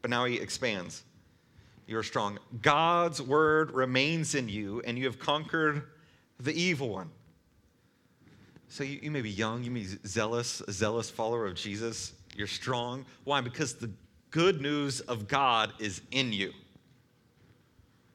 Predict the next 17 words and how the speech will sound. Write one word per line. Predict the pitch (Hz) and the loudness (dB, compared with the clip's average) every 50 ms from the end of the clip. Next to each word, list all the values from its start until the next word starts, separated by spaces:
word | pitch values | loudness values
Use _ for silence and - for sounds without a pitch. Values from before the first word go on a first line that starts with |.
| _ _ _ - | _ _ _ -6
The | 131 | -2
gospel | 120 156 160 185 202 196 - - 208 185 | 4 6 6 8 6 4 4 2 2 2
message | 165 160 170 180 170 - - 127 117 110 113 110 - - - | 4 4 4 4 4 2 0 -2 -2 -4 -4 -8 -8 -6 -2
remains | 151 143 143 139 147 160 170 180 175 139 117 - - | 2 2 2 4 4 4 4 2 0 -2 -4 -4 0
in | 143 160 160 143 | 0 2 2 2
you. | 127 110 90 87 - - - - - _ _ _ _ _ _ _ _ - _ _ _ _ - | 0 -2 -4 -4 -8 -12 -16 -20 -20 _ _ _ _ _ _ _ _ -20 _ _ _ _ 2
That's | 151 180 - 190 | 2 2 4 6
why | 202 202 | 6 8
you're | 190 185 160 | 8 6 4
strong. | - - 185 170 151 117 - - - - - | 2 4 4 4 4 4 0 -6 -20 -14 2
That's | - 165 185 202 - - | 4 6 6 6 4 4
why | 226 233 | 4 4
you've | 233 214 196 160 - | 4 4 2 -2 0
conquered | - 196 190 190 139 - 180 165 | 4 4 4 4 4 0 -2 0
the | 143 160 - | 0 -2 0
evil | 180 202 202 180 143 143 113 | 2 2 2 2 2 0 0
one. | 101 87 67 | 0 -2 -4